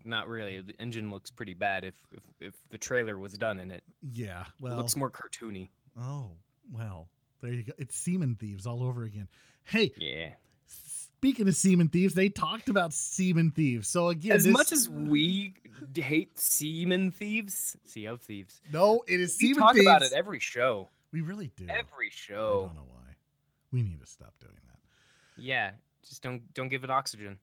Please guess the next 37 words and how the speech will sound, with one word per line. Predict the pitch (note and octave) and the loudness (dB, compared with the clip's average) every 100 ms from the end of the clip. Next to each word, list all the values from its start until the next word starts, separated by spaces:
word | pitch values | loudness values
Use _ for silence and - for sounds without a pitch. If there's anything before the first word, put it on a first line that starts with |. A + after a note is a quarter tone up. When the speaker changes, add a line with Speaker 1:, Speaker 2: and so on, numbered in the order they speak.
| _ - | _ 0
Speaker 2:
Well, | F#3 F3+ | 2 2
this | F3 F3 E3 | 0 2 2
should | F3 | 2
give | D3 C#3+ | 0 0
you | |
some | C3+ C#3 | 2 2
idea | A2 G2 F#2 | 0 -2 -8
of | |
how | F#2 F#2 D#2+ F2 - | -10 -12 -14 -16 -12
uneventful | G2 F2+ E2 F2+ E2+ F2 | -10 -10 -12 -16 -16 -16
this | F2+ - | -14 -12
E | G2+ | -14
three | - G#2+ | -12 -12
was | F#2+ E2+ E2 | -8 -8 -8
for | A2 | -8
Microsoft, | F2+ A#2 - C#3+ C#3+ A2 - | -6 -6 -2 -2 -2 -4 -8
even | F3+ F3 F#3 | 0 2 4
though | E3+ | 2
they | E3+ | 2
had | D#3+ D#3+ | 0 -2
a | D#3 | -8
ton | - D#3 F3 | -10 -8 -4
of | F3 | -4
stuff. | - F#3+ C#3 E2+ - | -4 -4 -4 -6 -12
Like, | B2 B2 | -10 -8
they | B2+ | -8
talked | B2+ C#3 B2+ | -8 -8 -8
about | A2+ F#2+ D#2+ | -10 -10 -10
Seaman | F2 C#2+ B1 | -10 -12 -20
Thieves. | - _ - _ _ _ _ - | -20 _ -20 _ _ _ _ -6
Uh, | D#3 | -4
they | D#3 E3 | 0 0
also | A3 A3 | 0 -2
talked | G3 F3+ | -4 -2
about | F3+ D#3 | -4 -2
Nier, | D3+ F#3+ | -4 -4
uh, | D#3+ D#3+ D3+ D3 | -6 -4 -2 -4